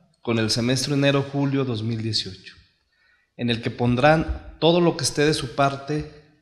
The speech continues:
para lograr la meta que se han fijado: consolidar su formación académica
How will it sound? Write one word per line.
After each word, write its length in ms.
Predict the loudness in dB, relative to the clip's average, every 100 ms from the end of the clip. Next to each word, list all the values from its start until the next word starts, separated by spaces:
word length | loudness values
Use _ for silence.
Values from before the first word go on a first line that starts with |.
| _ _ _
para 220 | 0 2
lograr 1000 | 0 4 6 6 4 -4 -14 -20 -20 _
la 160 | -2 2
meta 360 | 2 0 -2 -4
que 120 | -4
se 120 | -4
han 140 | -4
fijado: 400 | -6 -10 -12 -14 -18 _ _ _ _ _ _ _ _ _
consolidar 640 | -6 -4 -2 0 2 2
su 100 | 2
formación 560 | -2 0 2 0 0 -2
académica 1120 | -2 -2 -2 -2 -4 -6 -6 -8 -16 _ _